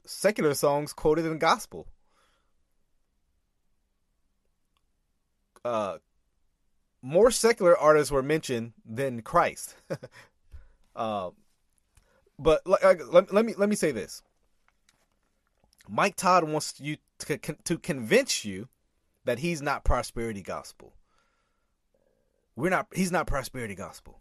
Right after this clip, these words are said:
you know. But he's had prosperity gospels preach at his church.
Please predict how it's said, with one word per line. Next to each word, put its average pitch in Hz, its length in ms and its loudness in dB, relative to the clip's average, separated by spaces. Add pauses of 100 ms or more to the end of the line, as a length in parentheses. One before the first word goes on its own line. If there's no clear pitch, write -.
(540)
you 90 160 -16
know. 76 260 -16 (3000)
But 143 380 4 (320)
he's 165 220 -8
had 175 280 4
prosperity 156 480 2
gospels 139 360 0
preach - 280 -8
at 113 120 -4
his 95 80 -14
church. - 480 -6